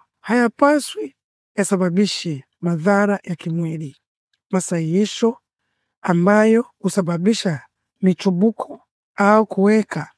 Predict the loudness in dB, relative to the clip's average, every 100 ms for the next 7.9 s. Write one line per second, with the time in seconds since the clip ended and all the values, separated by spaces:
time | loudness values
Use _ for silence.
0 | _ _ _ _ -2 2 4 4 2 2
1 | 0 0 0 -2 -4 _ -8 -6 -2 0
2 | -2 -6 -20 _ _ _ 2 4 4 4
3 | 2 0 2 2 0 -4 -18 -18 _ _
4 | _ -2 2 4 6 6 4 2 0 0
5 | 2 2 2 0 -4 -12 _ _ -6 -2
6 | -2 -2 0 2 2 0 -2 -2 0 2
7 | 0 -2 -6 -2 0 2 2 0